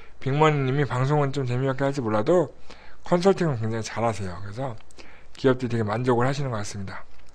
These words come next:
저희, 저도 언젠가는 제, 저기, 후-, 후레 게시-, 후기 게시판에 "박태준 의원님께 감사드리겠습니다. 감사드립니다."라는 글이 많이 많이 올라왔으면 좋겠습니다. 네.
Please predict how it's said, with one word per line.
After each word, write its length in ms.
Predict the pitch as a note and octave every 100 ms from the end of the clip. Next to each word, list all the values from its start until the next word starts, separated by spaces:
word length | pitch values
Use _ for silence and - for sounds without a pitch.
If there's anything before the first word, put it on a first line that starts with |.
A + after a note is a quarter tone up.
| - - - - - - - - - - -
저희, 300 | C3 C3 C3 -
저도 300 | - C3 D3+
언젠가는 520 | B2 C#3 D3+ D3 D3 C#3
제, 320 | C#3 C#3+ B2
저기, 260 | - A#2 A2+
후-, 80 | - - -
후레 300 | - - F3+
게시-, 220 | D3 B2+ -
후기 320 | - D#3+ E3+
게시판에 680 | D3 A#2 - B2 C#3+ D3+ A2+ - - - - -
"박태준 460 | - - F3+ F3 D3+
의원님께 320 | C#3+ C#3 C#3
감사드리겠습니다. 880 | B2 C3+ D3 C3+ C3 B2+ B2+ A#2+ A2
감사드립니다."라는 680 | B2 C#3+ C#3+ C3+ B2 B2 A#2+
글이 320 | A#2+ C#3+ D#3 - - - -
많이 260 | A2+ C3 D#3
많이 180 | D3 D3
올라왔으면 460 | B2 C#3+ C#3 D3
좋겠습니다. 880 | B2+ C3 D#3+ E3 D#3 D3 B2+ B2+ C3
네. 460 | A#2 G#2+ A2+ A2+